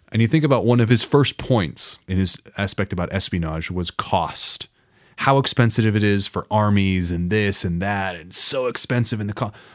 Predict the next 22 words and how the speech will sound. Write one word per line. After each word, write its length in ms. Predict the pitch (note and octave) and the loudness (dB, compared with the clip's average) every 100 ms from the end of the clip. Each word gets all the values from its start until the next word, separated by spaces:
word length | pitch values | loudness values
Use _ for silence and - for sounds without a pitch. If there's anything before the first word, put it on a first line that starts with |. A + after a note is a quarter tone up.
| - | -8
whereas 480 | A#2+ E3+ F#3+ F3+ E3+ | 0 2 4 2 0
a 80 | D3+ | -2
spy 540 | - - A#3+ B3 A#3 | -2 0 0 -2 -6
and 240 | A#3 F#3+ F3 F3 | -6 -4 -4 -4
this, 420 | C4 A#3+ - - | -4 -6 -10 -8
you 80 | D#3+ | -6
pay 240 | - F#3+ F#3 | 0 2 4
him 580 | F#3+ F3+ F3 E3+ D#3+ | 6 6 4 4 0
one-tenth 1040 | D3+ C3 C3+ C3 E3 G#3 G3+ A3 G#3+ F#3+ D3+ | -4 -6 -6 -2 2 2 2 0 0 0 2
or 140 | C#3 | 2
one-hundredth, 760 | C3 D3+ F3+ - G3+ G3 E3+ - | 2 2 2 4 6 6 4 0
one 200 | D3 F#3 | 2 4
one-hundredth, 560 | F3+ D3 F#3+ F#3 D#3+ - | 4 4 4 4 2 -4
and 160 | B2+ D3+ | 2 4
you 100 | D3+ | 4
get 340 | D#3+ D#3+ - - | 4 2 0 4
the 80 | |
information 520 | D#3 D3 C#3 D3+ - C#3+ | 4 4 4 2 4 2
and 80 | |
a 40 | B2+ | 4
better 180 | B2 B2 | 4 4
result. 460 | A2+ G2 C2+ - | 2 0 -4 -8